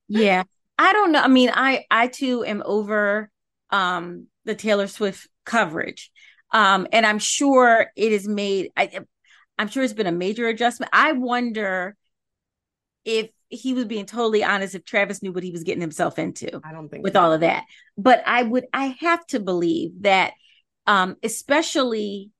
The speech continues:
Speaker 1: with Andy Reid as your head coach, and I would think Patrick Mahomes seems to be a, a, a strong leader, that he has to, he, he's gotta keep it together in his football, football life. Um,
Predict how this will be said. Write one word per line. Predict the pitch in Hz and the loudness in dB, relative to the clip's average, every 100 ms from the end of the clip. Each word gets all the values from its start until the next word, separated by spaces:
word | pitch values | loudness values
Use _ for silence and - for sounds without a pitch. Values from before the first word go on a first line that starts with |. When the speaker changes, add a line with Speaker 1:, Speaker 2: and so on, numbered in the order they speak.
| _ _ _ _ - | _ _ _ _ -4
Speaker 1:
with | 202 - | -4 -2
Andy | 220 233 254 | 0 2 2
Reid | 226 226 208 | 0 0 0
as | 190 | 0
your | 202 | -2
head | 226 202 196 | 0 -2 -4
coach, | - 151 - - - | -6 -6 -6 -12 -8
and | - 180 | -2 2
I | 180 | 2
would | 190 | 2
think | 208 175 | 0 -2
Patrick | 220 233 240 208 | 0 0 -2 -4
Mahomes | 208 190 185 170 | -4 -4 -6 -8
seems | 202 175 | -8 -8
to | 180 | -4
be | 180 175 170 | 0 2 4
a, | 175 - - - | 4 2 -2 0
a, | 175 151 - - | 0 0 -2 -4
a | 175 | -6
strong | - 208 202 196 180 | -2 0 2 0 -2
leader, | 202 165 165 165 _ - _ - | -2 -2 -4 -6 _ -20 _ 2
that | 214 185 170 - _ _ | 6 6 4 -4 _ _
he | - 233 | -4 -2
has | 202 - | -2 -4
to, | 180 - | -12 -12
he, | 185 220 254 - _ | -16 -8 -8 -8 _
he's | - 233 | -10 0
gotta | 196 180 | 2 2
keep | - 208 180 | 0 -6 -4
it | |
together | 165 175 170 160 | -2 2 2 2
in | 165 175 | 0 0
his | 160 165 - | -2 -4 -6
football, | - 214 - 160 - - _ _ - | -4 -4 -2 -2 -2 -4 _ _ -2
football | 233 233 156 165 | -2 2 0 0
life. | - - - _ _ _ _ _ - | -4 -8 -14 _ _ _ _ _ -2
Um, | 180 165 156 151 147 | 0 2 0 -2 -6